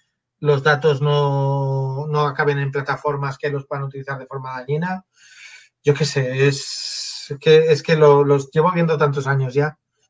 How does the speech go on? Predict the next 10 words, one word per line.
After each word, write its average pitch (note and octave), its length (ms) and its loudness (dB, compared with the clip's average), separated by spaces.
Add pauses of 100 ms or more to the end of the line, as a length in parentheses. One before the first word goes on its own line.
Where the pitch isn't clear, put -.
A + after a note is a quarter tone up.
(140)
que - 80 -6
parezco C#3 300 0
el D#3 40 4
abuelo D3+ 280 6
Cebolleta C#3 400 0
contando C#3 300 0
la C#3 100 4
bata-, C3+ 260 -4
las C#3+ 160 2
batallitas. B2 680 -8